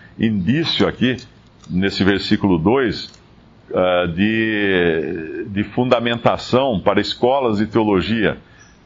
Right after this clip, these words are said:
Ah, Deus quis, sim, que nós aprendêssemos a sua palavra, mas aprendêssemos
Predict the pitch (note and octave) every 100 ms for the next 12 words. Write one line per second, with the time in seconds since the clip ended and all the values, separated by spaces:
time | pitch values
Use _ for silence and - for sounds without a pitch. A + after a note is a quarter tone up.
0 | - - F2+ F2 F2 F2 E3+ C3+ - -
1 | E3 E3 - - F#3 F#3+ G2+ - - -
2 | - - - B2 B2+ B2+ A2+ A#2 B2 A2+
3 | A2 E3 F#3+ D#3+ B2+ A#2+ - G#2+ G2 F2
4 | G2 C3+ F3 F#3+ - - - _ - -
5 | A2+ C3+ D3+ C#3+ D3+ B2+ C3 D#3+ - D#3
6 | D3+ -